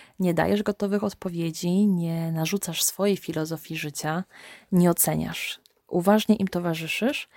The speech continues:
i wspierasz ich w tym, aby to oni odnaleźli najwłaściwszą dla siebie drogę, rozwiązanie lub decyzję. Natomiast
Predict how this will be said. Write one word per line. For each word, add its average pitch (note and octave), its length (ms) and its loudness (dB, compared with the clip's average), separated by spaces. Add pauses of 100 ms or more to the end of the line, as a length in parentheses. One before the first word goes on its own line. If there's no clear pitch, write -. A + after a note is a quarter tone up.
(300)
i G3 80 -6
wspierasz - 540 0
ich - 140 -12
w - 120 -14
tym, G#3 320 2
aby F3+ 320 -2
to - 160 -2 (120)
oni C4 340 6
odnaleźli D#3 720 -4
najwłaściwszą D#3+ 680 -4
dla D#3+ 140 -6
siebie E3 260 -4
drogę, D#3 420 0 (380)
rozwiązanie E3+ 800 2
lub D3+ 320 -6
decyzję. D#3 640 -4 (720)
Natomiast D4+ 520 0